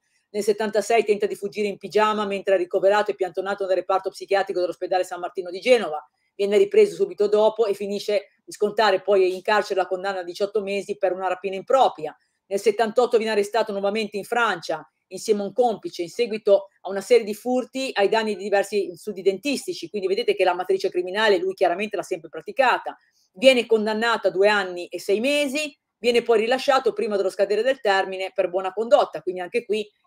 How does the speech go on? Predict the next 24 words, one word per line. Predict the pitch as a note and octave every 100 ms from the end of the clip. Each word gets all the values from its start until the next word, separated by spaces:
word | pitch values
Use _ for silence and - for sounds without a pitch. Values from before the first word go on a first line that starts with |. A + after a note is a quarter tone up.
| -
in | G3
carcere | - G3 G3 F#3+
sono | F#3+
soggetti | - G3+ F#3+ F#3 F3+
che | F3
poi | - F3 G3 G#3 -
si | _ -
adeguano | D#3+ B3+ G#3 F3+
alle | E3+ E3
regole | E3+ F3 E3
carcerarie, | E3 D#3 F3 E3 D3+ D3+
quindi | F#3+ F#3 E3 - _ _ _
non | E3+
hanno | A3 B3
grosse | G3 F#3+ -
difficoltà, | D#3 - E3+ F3+ - F3+ D#3+
diciamo, | E3+ D#3+ E3 D#3+ E3
a | E3 F3+ E3 _
rispettare | G3 G3 - G3+ G#3+ G3+
le | F#3
regole | F#3+ G3 F#3 E3+
se | -
sono | F3 F#3 F3
costretti. | - - E3 - -